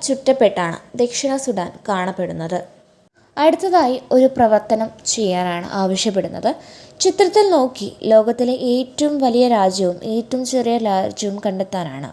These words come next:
പ്രവർത്തനം. ലോകത്തിലെ ഏറ്റവും വലിയ രാജ്യം റഷ്യയും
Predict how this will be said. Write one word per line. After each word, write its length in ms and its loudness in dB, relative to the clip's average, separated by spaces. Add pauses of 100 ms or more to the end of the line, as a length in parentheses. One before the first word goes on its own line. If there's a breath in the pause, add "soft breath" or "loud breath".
(140)
പ്രവർത്തനം. 500 -12 (840 soft breath)
ലോകത്തിലെ 400 4
ഏറ്റവും 520 0
വലിയ 240 8
രാജ്യം 360 0 (140)
റഷ്യയും 400 -2